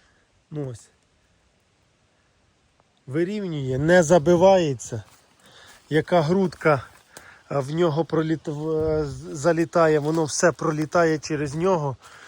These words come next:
Він котиться, постійно грає на пружині. І, ну, получається просто чітко. Тому,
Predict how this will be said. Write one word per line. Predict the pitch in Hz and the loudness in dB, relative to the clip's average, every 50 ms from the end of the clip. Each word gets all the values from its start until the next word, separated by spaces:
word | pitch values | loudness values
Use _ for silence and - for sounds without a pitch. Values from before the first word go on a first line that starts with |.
| - - _ - | -20 -20 _ -8
Він | 147 151 175 156 | -6 -4 -4 -4
котиться, | 143 - - 185 185 - - 156 131 - - 156 | -4 0 2 2 2 2 0 -6 -6 -4 -4 -4
постійно | - - 143 131 - - - 185 175 160 156 147 | -4 -6 -12 -16 -14 -10 -8 -6 -4 -2 -2 -2
грає | 120 147 160 165 156 151 151 147 | 0 0 2 2 2 0 0 -2
на | 151 160 | -2 -4
пружині. | 147 - 170 180 170 147 160 202 208 196 170 147 135 120 - - - - - - - - - _ _ _ | -4 -4 -4 -4 -2 -2 0 2 2 2 2 0 -2 -4 -6 -12 -20 -20 -20 -20 -20 -20 -20 _ _ _
І, | - 165 185 196 190 180 175 165 151 143 131 127 110 | -4 -2 0 0 2 2 2 2 2 0 0 -2 -2
ну, | 165 165 151 - - | -2 -2 -4 -2 -2
получається | 165 165 160 160 - - 196 185 170 156 151 - - 156 | -2 -2 0 0 2 4 4 4 4 4 2 -2 -6 -8
просто | 135 - - 156 - 160 - - - 139 113 - _ _ _ - - - _ _ - - - - _ _ _ _ _ _ | -8 -6 -6 -4 -4 -4 -4 -6 -6 -6 -6 -10 _ _ _ -20 -20 -20 _ _ -20 -20 -20 -20 _ _ _ _ _ _
чітко. | - - - 170 156 127 - - - - 113 - - - - - - - - - _ _ _ _ _ _ _ _ _ _ _ _ _ - - - _ _ _ _ _ _ _ _ _ _ _ _ - - - _ - - - - - - - - - - - _ _ _ _ _ _ _ _ _ _ - - - - - - - - _ | -4 -2 0 0 0 -2 -4 -10 -14 -16 -16 -16 -18 -20 -20 -20 -20 -20 -20 -20 _ _ _ _ _ _ _ _ _ _ _ _ _ -20 -20 -20 _ _ _ _ _ _ _ _ _ _ _ _ -20 -20 -20 _ -20 -20 -20 -20 -20 -20 -20 -20 -20 -20 -20 _ _ _ _ _ _ _ _ _ _ -20 -20 -14 -12 -12 -12 -12 -8 _
Тому, | - 175 175 180 196 208 214 214 208 185 | 2 2 4 4 4 4 6 6 6 6